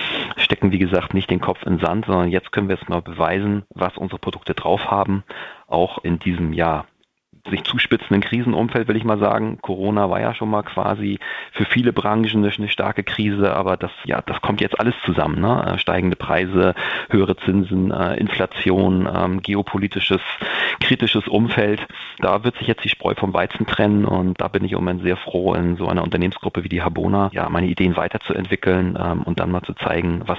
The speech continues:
wir noch so alles bieten können. Insofern bin ich da sehr gespannt auf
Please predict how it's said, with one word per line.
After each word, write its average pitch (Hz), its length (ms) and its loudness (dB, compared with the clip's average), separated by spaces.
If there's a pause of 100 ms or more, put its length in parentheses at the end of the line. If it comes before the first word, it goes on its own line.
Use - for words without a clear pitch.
wir 87 80 0
noch 82 140 -2
so - 100 -6
alles 85 240 -2 (100)
bieten 104 260 2
können. 85 340 2 (340)
Insofern 87 320 0
bin 87 140 0
ich 87 140 -4
da 82 420 0
sehr 98 220 2
gespannt 107 460 0
auf - 120 0